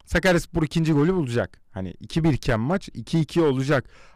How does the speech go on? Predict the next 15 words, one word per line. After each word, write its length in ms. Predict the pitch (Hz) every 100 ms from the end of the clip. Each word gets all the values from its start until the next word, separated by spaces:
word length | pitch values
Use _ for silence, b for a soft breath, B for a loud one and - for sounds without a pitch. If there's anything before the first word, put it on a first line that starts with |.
| -
Ama 320 | 147 156 127
ve 100 | 131
lakin 300 | 131 123 165
üçüncü 320 | 135 143 135
golü 240 | 127 139
bilmiyorum 500 | 147 123 104 92 90
demiştim. 440 | 92 87 - 165 180
Orada 280 | 120 110 127
da 100 | 139
Burak 260 | 117 117
Süleyman 340 | - 123 113 120
yine 220 | 117 117
şapkadan 500 | - 107 - 117 113
tavşan 340 | 110 - 196
çıkardı. 380 | 110 - 92 117